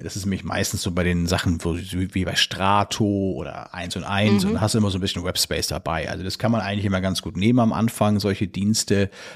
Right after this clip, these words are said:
Speaker 1: Das reicht in der Regel aus, ne? Also, äh, früher habe ich bei,
Speaker 2: Ja.
Speaker 1: man kann sogar auch bei United Domains, äh, sich so ein Paket kaufen, aber das ist Regel,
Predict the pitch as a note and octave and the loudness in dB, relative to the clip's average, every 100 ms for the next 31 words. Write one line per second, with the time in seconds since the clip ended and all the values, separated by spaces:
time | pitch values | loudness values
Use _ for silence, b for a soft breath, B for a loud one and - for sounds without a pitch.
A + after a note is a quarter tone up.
0 | - C#2+ - - - F#2 D#2+ E2+ D2 E2+ | -10 -8 -2 -2 0 0 0 -2 -4 -4
1 | D#2 - A2+ - - - F#2+ B2+ B2+ F2 | -6 -6 -4 -4 -6 -6 0 0 0 -4
2 | E2+ F#2 F2+ F2 F2 F2+ - G#2 G2 F#2 | 0 0 0 -2 -4 -4 0 2 4 2
3 | F#2 - G2 F#2 F#2+ F2+ - - F2+ - | -4 0 2 4 4 2 0 -6 -4 0
4 | G2+ F#2+ F#2 F#2 - F#2+ F2+ F#2 F2 F#2 | 2 2 2 2 0 0 0 0 2 0
5 | F2+ - - F2 D2+ D2 F#2+ A#2 A2+ - | -2 -8 -6 -6 -4 -2 2 4 4 0
6 | - F#2+ F2+ F#2 G2+ G2 - F2 E2+ E2+ | -4 -6 -6 -8 -8 -8 -6 -6 -4 -6
7 | G2 - - G2 - - F#2+ F#2 E2+ E2 | -8 -10 -2 -2 0 2 2 2 0 2
8 | E2+ E2+ - F2+ - - - F#2 G2+ G2+ | 2 2 0 0 -4 -6 -4 0 4 4
9 | F#2+ F#2 | 2 2